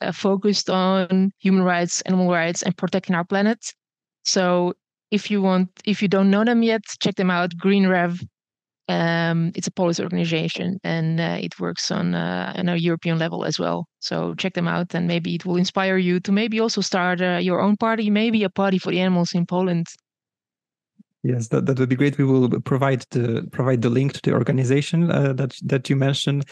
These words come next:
Speaker 2: in the description, uh, below the video.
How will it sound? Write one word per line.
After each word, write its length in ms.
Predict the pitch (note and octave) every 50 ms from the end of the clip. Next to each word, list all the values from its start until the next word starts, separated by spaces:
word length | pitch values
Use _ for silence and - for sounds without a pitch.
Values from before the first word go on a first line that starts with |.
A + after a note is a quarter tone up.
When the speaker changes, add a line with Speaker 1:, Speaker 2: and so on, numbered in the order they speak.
| - - - - -
Speaker 2:
in 160 | C#3+ C3+ C3+
the 140 | B2 C3 B2+
description, 680 | A#2+ B2 - - - E3 F3 - - - A3 A#3 A#3+ A#3 - -
uh, 260 | D#3 D3 C#3+ C#3+ D3 C#3+
below 280 | C3 C3+ C#3+ C3+ C3+ C3+
the 140 | B2+ C3 B2+
video. 460 | C3 C#3 C3+ D3+ E3 F#3+ A#3 B3+